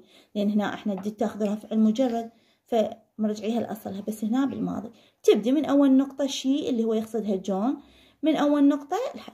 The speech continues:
هاي النقطة وصلت. She threw the bottle into the sea. شوف.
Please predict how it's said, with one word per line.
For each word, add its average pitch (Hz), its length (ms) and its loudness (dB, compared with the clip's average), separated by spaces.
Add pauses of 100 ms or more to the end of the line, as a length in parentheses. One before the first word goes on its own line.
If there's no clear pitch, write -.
هاي - 160 -14
النقطة - 340 -6 (100)
وصلت. - 360 -18 (460)
She 269 360 4
threw 240 380 4
the 226 80 2
bottle 233 480 -2
into 254 360 0
the 392 300 0
sea. - 160 -14 (140)
شوف. 302 280 -12